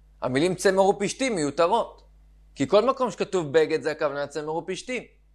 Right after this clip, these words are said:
כמו שדורש רבי ישמעאל. וכתוב כבר, "ובגד כליים שעטנז לא יעלה עליך", אז אתה מבין שזה הכוונה "בגד" של צמר ופשתים. למה צריך לכתוב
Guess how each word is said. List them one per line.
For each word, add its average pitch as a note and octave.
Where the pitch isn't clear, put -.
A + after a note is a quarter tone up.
כמו C3
שדורש C3
רבי B2
ישמעאל. A2
וכתוב G#3+
כבר, C3
"ובגד B2
כליים D3+
שעטנז A#2
לא A#2+
יעלה B2
עליך", A2
אז A#2
אתה B2+
מבין D3+
שזה D3+
הכוונה D#3
"בגד" D#3+
של D3+
צמר D#3
ופשתים. E3
למה C3+
צריך D#3+
לכתוב E3+